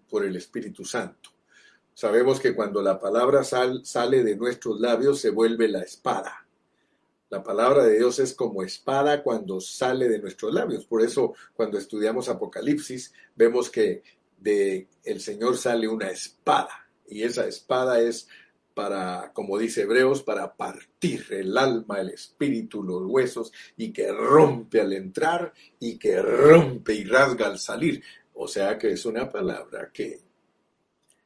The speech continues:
hablando así en un buen español campechano y vulgar, nos hace pedazos, ¿ok? Entonces, mis amados,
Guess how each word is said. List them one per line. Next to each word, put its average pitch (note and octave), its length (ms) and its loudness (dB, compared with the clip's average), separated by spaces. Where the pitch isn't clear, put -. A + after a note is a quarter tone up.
hablando G#2 480 -4
así A#2+ 300 -6
en G2 160 -8
un G2 320 -12
buen G#2 440 -4
español G#2 720 -6
campechano G#2 720 -10
y G2+ 60 -8
vulgar, F#2+ 520 -6
nos F#2+ 240 -4
hace - 240 2
pedazos, - 1160 -6
¿ok? F#2 200 -8
Entonces, A3 260 8
mis D3+ 160 2
amados, A#2 800 2